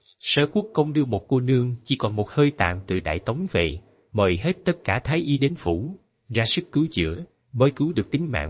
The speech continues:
của cô nương đó. Trong tiểu cô nương đó giống hệt Tháp Mộc Yên, ta biết rồi. Thì ra người đã biết rồi, còn một chuyện nữa, Sở Quốc công phái năm vạn đại quân đến biên giới, nói là muốn tấn công thành Liêu Dương, đoạt lại cứ điểm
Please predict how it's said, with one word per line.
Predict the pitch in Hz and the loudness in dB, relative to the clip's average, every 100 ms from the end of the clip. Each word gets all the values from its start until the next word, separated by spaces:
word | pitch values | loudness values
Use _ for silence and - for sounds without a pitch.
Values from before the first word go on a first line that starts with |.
| 85 | -4
của | 123 | -4
cô | 123 | 0
nương | 117 117 | 0 0
đó. | 110 107 165 - _ _ - | 0 -2 -2 -10 _ _ 0
Trong | 135 117 | 0 2
tiểu | 117 - | 0 2
cô | 131 | 0
nương | 113 117 113 | 2 0 0
đó | 117 139 151 | -2 -2 0
giống | 160 | 0
hệt | 123 98 | 0 -4
Tháp | - 165 | -4 -4
Mộc | 117 - | -4 -6
Yên, | - 143 139 123 | 0 0 0 -6
ta | - 120 | -4 0
biết | 185 - | 0 0
rồi. | 92 85 80 - _ _ _ | 0 0 -4 -12 _ _ _
Thì | - 127 | -2 0
ra | 135 | 0
người | 123 98 | 0 -2
đã | 104 | -2
biết | 127 202 - | -2 -2 -2
rồi, | 104 92 87 _ _ - | 0 0 -2 _ _ -4
còn | 113 107 | -2 0
một | 104 | -2
chuyện | - 104 98 | -2 -2 0
nữa, | 95 127 185 _ _ _ | -2 -2 -6 _ _ _
Sở | - - 220 | -2 2 2
Quốc | - 220 - | 2 -2 -2
công | - 131 | 0 0
phái | 120 131 170 | 0 -2 -2
năm | 160 131 120 | -2 -4 -2
vạn | 87 90 98 | -2 -2 -2
đại | 90 - | -2 2
quân | 143 131 | 2 2
đến | 131 143 | -2 0
biên | 147 143 | 0 2
giới, | 131 143 202 - - | 2 0 -4 -10 -6
nói | 123 156 | -2 -2
là | 113 | -2
muốn | 107 147 | -2 -2
tấn | - 180 | -2 -2
công | 180 131 | 0 -2
thành | 113 87 | -4 -2
Liêu | 104 120 | -2 2
Dương, | 131 147 117 _ - | 2 2 -2 _ -10
đoạt | 107 95 - | -4 -4 -2
lại | 85 85 87 | -2 -2 -4
cứ | - | -4
điểm | 170 104 | -2 -2